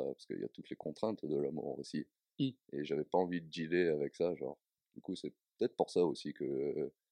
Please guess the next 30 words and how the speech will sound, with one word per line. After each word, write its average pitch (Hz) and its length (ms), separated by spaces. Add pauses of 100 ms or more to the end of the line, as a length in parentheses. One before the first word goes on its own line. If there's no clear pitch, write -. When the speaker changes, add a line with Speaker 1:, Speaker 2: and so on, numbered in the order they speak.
Speaker 1:
je - 100
fais 78 60
pas 82 140
partie - 280
des 67 80
personnes - 340
qui - 100
sont 71 120
amoureux 73 360
tous - 160
les 73 100
mois 71 220
ou 69 140
quoi. - 120 (640)
Speaker 2:
Tu - 120
parles 120 180
des 123 100
gens 131 140
qui 120 220
cherchent 135 260
l'amour, 139 320
ça - 120
me - 40
fait 107 60
penser 120 200
à 113 80
Ben 170 160
Mazué, 165 380
que 147 60
j'avais 120 240